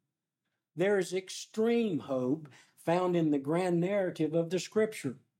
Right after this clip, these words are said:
You know, just because we make one mistake don't mean we're done forever.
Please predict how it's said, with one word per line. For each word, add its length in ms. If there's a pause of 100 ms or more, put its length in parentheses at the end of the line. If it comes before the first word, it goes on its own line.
(400)
You 140
know, 120
just 280
because 360
we 180
make 260
one 280
mistake 480
don't 200
mean 240
we're 120
done 340
forever. 460